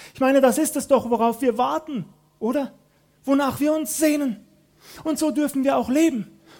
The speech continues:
mutig und kraftvoll und kühn. Weil Jesus da ist und Jesus wiederkommt. Und wenn uns die Menschen das nicht abspüren,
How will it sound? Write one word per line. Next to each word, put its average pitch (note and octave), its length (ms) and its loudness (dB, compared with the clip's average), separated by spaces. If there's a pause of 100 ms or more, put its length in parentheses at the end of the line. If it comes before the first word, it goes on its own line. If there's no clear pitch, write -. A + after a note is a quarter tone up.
mutig C#4+ 440 0
und B3+ 180 -4
kraftvoll C4 520 -4
und D4+ 160 -4
kühn. C4 400 4 (1300)
Weil D4+ 160 4
Jesus D4+ 440 -2
da D#4+ 280 0
ist B3 280 0
und C#4+ 120 -2
Jesus D4+ 400 -2
wiederkommt. D4+ 680 -2 (1400)
Und C#4 140 2
wenn C#4 120 6
uns E4 260 0
die D4+ 100 -4
Menschen C4+ 360 -2
das A3+ 180 -2
nicht B3 180 -4
abspüren, A3 680 -2